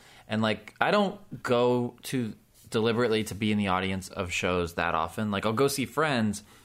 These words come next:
but in it, I'm like, "Oh, I'm going to see my friend." I'm not just going to enjoy the art form, usually.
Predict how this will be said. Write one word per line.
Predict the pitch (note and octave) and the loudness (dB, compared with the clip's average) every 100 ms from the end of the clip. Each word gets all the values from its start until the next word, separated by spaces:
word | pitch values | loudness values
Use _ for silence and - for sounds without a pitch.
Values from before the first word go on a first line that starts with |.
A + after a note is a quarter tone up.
| _ - | _ -2
but | A#2 - | -2 -2
in | - C3 | -2 0
it, | A#2+ - | 0 -2
I'm | A2+ G#2+ | 0 2
like, | G2+ F#2+ - | 0 -2 -2
"Oh, | D#3 D#3+ | 2 4
I'm | C#3+ C3+ B2 | 4 2 2
going | B2+ A#2+ | 2 0
to | |
see | A2+ A#2 | -2 -2
my | G#2 F#2+ | -2 -2
friend." | - E2+ E2+ E2+ - _ - - - - _ A2 | -2 -2 -2 -4 -10 _ -20 -20 -20 -20 _ -2
I'm | G#2 G2 G2 G2 - _ _ _ _ - | 0 0 -2 -6 -10 _ _ _ _ -6
not | A2 F#2+ F#2 F2 G2+ | -2 0 0 -2 -6
just | G#2 G2+ G2+ - - | -4 -2 -4 -8 -6
going | A2 G2 F#2+ F#2 F#2 | -2 0 0 -2 -4
to | F2 - F2+ F2 - - - - _ _ _ | -6 -8 -6 -8 -12 -20 -20 -20 _ _ _
enjoy | - F#2 A2+ G2 F2+ | -8 -4 0 2 2
the | F2+ | 0
art | E2+ F2+ - | -2 -2 -4
form, | - C#2 - - - - | -8 -8 -10 -16 -20 -12
usually. | G2+ E2 C#2+ - | -10 -8 -10 -10